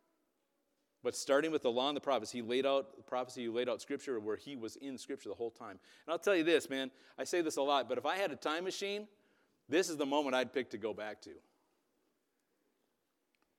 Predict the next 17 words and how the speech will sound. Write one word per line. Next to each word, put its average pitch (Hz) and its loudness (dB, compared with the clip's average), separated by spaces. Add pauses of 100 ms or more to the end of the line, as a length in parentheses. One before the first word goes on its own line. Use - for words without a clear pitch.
(180)
I 156 -4
want 170 0
to 127 -2
hear 135 0
what 120 -2
he's 123 -6
got 117 -6
to 120 -14
say. 127 -4
I 120 0
want 131 -6
to 120 -8
hear 139 -2
what 123 -4
he's 127 -8
gonna 113 -6
teach. - -12